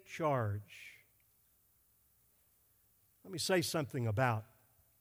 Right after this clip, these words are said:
Timothy that I did not say this last week. People saw something in Timothy. Now, I tried to, to just allude to this.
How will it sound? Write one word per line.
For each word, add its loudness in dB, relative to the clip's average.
Timothy -2
that -2
I -2
did -2
not -4
say 0
this -2
last 0
week. -2
People 8
saw 6
something 0
in 2
Timothy. 0
Now, -2
I 6
tried 4
to, 4
to -14
just -4
allude 0
to 0
this. -6